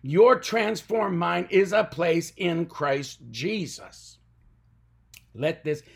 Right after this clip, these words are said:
mind be in you that was also in Christ Jesus." Let that mind be in you, your mind, in your mind,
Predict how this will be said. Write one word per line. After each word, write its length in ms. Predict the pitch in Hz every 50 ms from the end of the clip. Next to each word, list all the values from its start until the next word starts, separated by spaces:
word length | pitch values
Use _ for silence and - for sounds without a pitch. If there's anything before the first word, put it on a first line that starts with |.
| - _ _ -
mind 760 | 107 107 123 143 156 170 165 160 151 156 147 135 131 120 110
be 320 | 147 175 185 170 170 165 165
in 240 | - 143 135 127 127
you 380 | 120 135 175 185 143 127 117 -
that 220 | - 131 135 -
was 200 | 135 120 117 - _ -
also 460 | 165 156 147 139 - - 131 127 123 - - - _ _
in 340 | - 151 143 135 131 143 120
Christ 500 | - - 123 110 110 120 120 - - -
Jesus." 640 | - - 139 170 185 160 123 - - 107 101 - - - - - - _ - - - 101
Let 280 | 120 143 175 185 180 -
that 200 | 180 170 175 151
mind 400 | 143 160 160 165 160 151 143 147
be 300 | 147 196 220 220 220 175
in 220 | 143 131 135 127 131
you, 300 | 127 139 180 214 220 -
your 340 | - 123 131 185 220 233 202
mind, 380 | 151 147 143 139 139 143 151 170
in 200 | 156 143 143 135
your 260 | 131 175 214 220 202
mind, 380 | 165 151 147 147 147 151 165